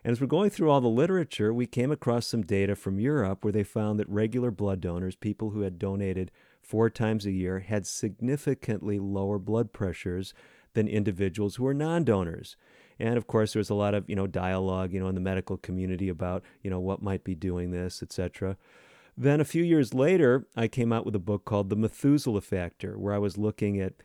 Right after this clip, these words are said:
optimizing circulatory health and how that impacts health. And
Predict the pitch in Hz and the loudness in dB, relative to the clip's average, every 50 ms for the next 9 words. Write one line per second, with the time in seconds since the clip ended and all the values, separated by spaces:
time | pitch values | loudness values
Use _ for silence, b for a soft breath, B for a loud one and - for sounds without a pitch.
0 | b b b _ - 117 113 120 - - - 113 104 101 104 101 98 92 104 98 | b b b _ -4 -2 0 0 0 0 0 0 2 2 0 0 -2 -2 -4 -4
1 | - - - 107 101 - - 101 98 - - - 101 98 92 87 90 101 98 95 | -4 -2 -2 -2 -2 -2 -2 -4 -4 -4 -2 -2 -2 0 -2 -2 -2 -2 -2 -2
2 | 95 95 95 95 - - 85 82 78 107 104 101 92 98 101 98 101 - - 110 | -2 -2 -4 -4 -6 -8 -10 -8 -4 -4 -2 -2 0 0 0 -2 -2 -2 -2 -2
3 | 107 101 - 101 104 98 95 90 - - - 98 95 95 101 - - 95 85 | -2 -2 -2 -4 -4 -4 -4 -4 -6 -8 -6 -4 -4 -4 -4 -4 -4 -6 -6